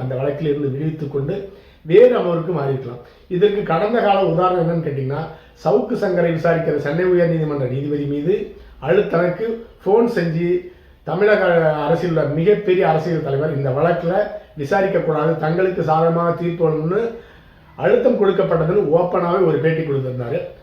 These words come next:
அப்படிப்பட்ட ஒரு அழுத்தம் இந்த டாஸ்மாக் வழக்குல சென்னை உயர் நீதிமன்ற முதலில் வச-, விசாரித்த நீதிபதிகளுக்கு கொடுக்கப்பட்டதா அப்படின்னு தெரியல. அடுத்ததாக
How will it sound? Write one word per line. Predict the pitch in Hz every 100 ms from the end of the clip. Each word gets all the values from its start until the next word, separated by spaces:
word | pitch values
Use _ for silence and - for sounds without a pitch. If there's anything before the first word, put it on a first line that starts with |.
| - 147
அப்படிப்பட்ட | - 208 208 165 175
ஒரு | 160 143
அழுத்தம் | 143 180 - 190 196 - 165
இந்த | 170 175
டாஸ்மாக் | 160 175 185 175 165
வழக்குல | 151 147 175 165
சென்னை | 156 175 160
உயர் | 160 160
நீதிமன்ற | 151 147 143 139 131 131 - - - - -
முதலில் | 156 208 226 226
வச-, | 180 175 170
விசாரித்த | 156 175 165 - 147
நீதிபதிகளுக்கு | 165 156 151 151 180 160
கொடுக்கப்பட்டதா | 160 156 135 123 127 123
அப்படின்னு | 123 120 -
தெரியல. | 110 110 110 - - - 139
அடுத்ததாக | 175 180 160 147